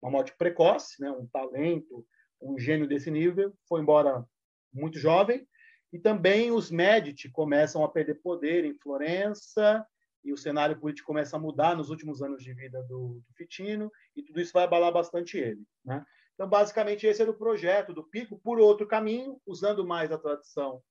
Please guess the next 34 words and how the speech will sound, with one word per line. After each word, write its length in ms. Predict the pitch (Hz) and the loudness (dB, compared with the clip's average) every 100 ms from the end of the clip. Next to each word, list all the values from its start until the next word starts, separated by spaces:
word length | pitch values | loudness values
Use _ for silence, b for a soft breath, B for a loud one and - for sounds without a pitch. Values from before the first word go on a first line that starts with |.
| _ _ - | _ _ -12
judaica, 640 | 151 147 165 185 170 156 | -4 0 2 2 0 -4
cabalá, 680 | - 147 170 165 175 214 233 _ _ - | -4 -2 0 0 0 0 -4 _ _ -6
tentando 420 | 180 - 208 214 | -6 0 -2 0
fazer 240 | 180 165 | 0 0
uma 180 | 170 160 | -2 -4
síntese 600 | - 151 143 _ - 127 _ _ _ _ | -6 -12 -12 _ -18 -18 _ _ _ _
disso 320 | 175 185 - | -6 -6 -6
com 180 | 170 170 | -8 -6
magia 500 | 165 160 139 123 143 | -2 -2 -4 -8 -8
e 40 | 147 | -8
cristianismo, 720 | 165 220 208 226 214 240 - b b | -4 -4 -2 -4 -4 -8 -10 b b
ele 160 | 175 190 | -6 -2
também 260 | 190 202 | -2 -2
tem 120 | 208 | -4
uma 140 | 196 190 | -4 -6
espécie 600 | 180 165 160 170 170 170 | -4 0 2 2 0 -14
de 400 | 131 156 165 170 _ _ _ | -8 -6 -6 -8 _ _ _
prisca 320 | 165 170 175 | -4 -2 -2
teologia, 920 | 170 160 156 127 135 165 165 151 139 127 | 0 0 0 -2 -6 -4 -6 -4 -4 -6
de 100 | 135 | -8
filosofia 920 | 143 147 147 143 143 - 139 143 143 - _ _ _ - | -8 -6 -6 -6 -10 -10 -4 -4 -4 -8 _ _ _ 0
perene, 460 | 170 139 120 107 | 0 0 -2 -4
né? 220 | 117 143 - b | -6 -6 -8 b
Então, 140 | - 208 | 0 2
essa 180 | 208 | 2
coisa 460 | 190 196 208 180 147 | 2 6 6 6 0
de 100 | 139 | -6
buscar 380 | 143 - 156 160 | -12 -2 0 0
uma 140 | 156 | 0
unidade, 840 | 151 147 135 143 160 151 131 120 117 _ _ _ - | -2 -2 0 2 4 2 -2 -12 -18 _ _ _ -12
uma 180 | 135 135 | -6 -6
síntese 420 | - 190 160 139 | -4 -8 -8 -6
das 160 | 139 127 | -6 -2
tradições, 680 | 147 147 160 185 196 220 | -2 -2 -6 -2 -2 -4